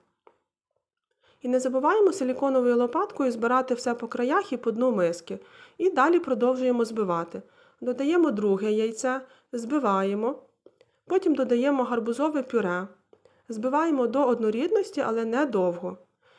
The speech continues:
І тепер поступово додаємо згущене молоко.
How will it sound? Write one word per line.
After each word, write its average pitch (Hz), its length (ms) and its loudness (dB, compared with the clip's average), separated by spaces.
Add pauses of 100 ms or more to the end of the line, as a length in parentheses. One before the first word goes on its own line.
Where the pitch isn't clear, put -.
(160)
І 370 100 2
тепер 339 380 0
поступово 320 540 0
додаємо 254 520 0
згущене 247 520 -2
молоко. 214 560 -2